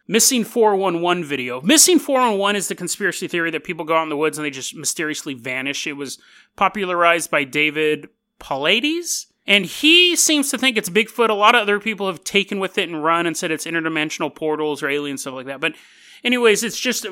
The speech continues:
Missing four one one is a collection of stories of people missing in national parks.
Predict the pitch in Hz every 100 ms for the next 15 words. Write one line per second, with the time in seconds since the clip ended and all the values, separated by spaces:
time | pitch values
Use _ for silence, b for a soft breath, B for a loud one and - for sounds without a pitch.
0 | 170 220 247 254 - 247 202 190 196 190
1 | 185 - 196 - 170 - 180 170 151 180
2 | 175 156 160 - 185 170 165 156 151 -
3 | 151 143 - 139 - -